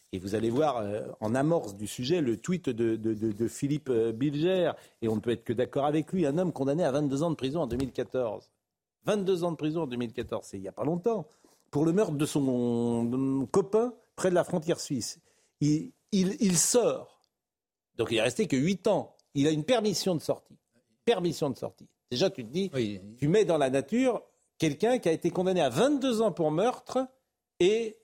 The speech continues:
Speaker 1: euh, et resté que huit ans, il est dehors. Bon, qu'est-ce qui se passe ? Bah, il a poignardé de plusieurs coups de couteau, euh, non,
Speaker 2: Euh,
Speaker 1: bah,
Speaker 2: de
Speaker 1: il a, euh,
Speaker 2: cutter.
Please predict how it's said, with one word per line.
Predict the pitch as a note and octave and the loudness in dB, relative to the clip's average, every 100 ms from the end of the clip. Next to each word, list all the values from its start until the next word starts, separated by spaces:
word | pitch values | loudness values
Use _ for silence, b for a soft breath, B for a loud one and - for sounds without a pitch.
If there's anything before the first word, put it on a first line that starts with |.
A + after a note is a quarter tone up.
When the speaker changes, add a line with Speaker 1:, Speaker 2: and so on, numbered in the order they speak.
| D#3 | 0
Speaker 1:
euh, | C#3+ C#3 C3+ D3+ - D3 - C3+ G2 D2 D#2 D2 C2+ C2 - _ _ _ | 2 2 0 -2 -6 -10 -12 -14 -12 -10 -8 -8 -12 -16 -18 _ _ _
et | B2 A#2 | -4 0
resté | C#3+ - E3 | 0 0 0
que | D3 | 2
huit | D3+ D#3 | 0 2
ans, | C4 | 2
il | A#3 | 2
est | |
dehors. | F#3+ D3 - - | 2 0 -2 -8
Bon, | C3 - - - | -4 -4 -4 -2
qu'est-ce | G3+ | -2
qui | - B2+ | 0 -4
se | - | 2
passe ? | G3+ B3+ - b - | 2 2 -6 b 0
Bah, | B2 | 2
il | B2 | 4
a | A#2+ A#2+ | 4 2
poignardé | D3 E3+ E3 C#3 E3+ | 2 2 4 2 0
de | |
plusieurs | F3 D3+ D3 | 0 0 0
coups | - C#3+ | -2 -2
de | |
couteau, | C3 A2 E3 G#3 b b b C3+ | -4 2 0 0 b b b 2
euh, | B2+ A#2+ A2+ A2+ A2 A#2 - | 4 4 4 4 2 0 -2
non, | D3+ C#3 - _ | 0 0 -6 _
Speaker 2:
Euh, | A2 | -2
Speaker 1:
bah, | G#2+ | 0
Speaker 2:
de | G#2 G#2 G2+ A#2+ | 0 -2 -2 -4
Speaker 1:
il | B2+ C3 | -2 0
a, | C3 | 2
euh, | A#2+ A2+ A2 A2 | 2 2 2 2
Speaker 2:
cutter. | A2+ A2+ | 0 2